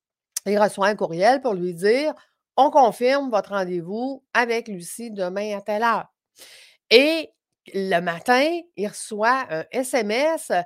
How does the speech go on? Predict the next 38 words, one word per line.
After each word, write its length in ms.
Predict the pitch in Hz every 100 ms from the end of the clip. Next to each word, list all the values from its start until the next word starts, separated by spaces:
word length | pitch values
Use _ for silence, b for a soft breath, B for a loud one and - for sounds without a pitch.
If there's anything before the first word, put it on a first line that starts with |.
| b b _ -
Oublie 340 | 277 254 233
pas, 300 | 220 254 320
ton 140 | 330 240
rendez-vous 840 | 208 214 202 196 202 269 302 285 - -
est 260 | 226 262
dans 440 | 233 226 240 247 247 _ _
trois 340 | - 220 220 214
heures 300 | 208 214 208
ou 40 |
quatre 280 | 202 208 208
heures. » 200 | 180 - _
OK ? 160 | 151 214 226 269 b b _
Donc, 280 | 185 180 190
généralement, 460 | 185 175 160 175 202
c'est 100 | 196
quatre 280 | 180 -
heures 160 | 190 185
avant 140 | 175
le 60 | 160
rendez-vous. 300 | 156 139 123 _ b b b -
Donc, 260 | 196 240
ça 140 | 214 214
veut 100 | 190
dire 160 | 269
que 80 | 302
mon 240 | 233 196
client 640 | 190 - 202 185 185 240 277 196
reçoit 920 | 190 220 220 - 185 196 233 294 311 -
des 340 | 165 190 196
avis. 500 | 190 180 165 196 285 b _
Il 80 | 185
peut 140 | 233 247
pas 100 | 320
me 120 | 247
dire, « 300 | 196 247 262 -
Hey, 200 | 214 202
j'ai 120 | 190
oublié. » 440 | 180 170 147 127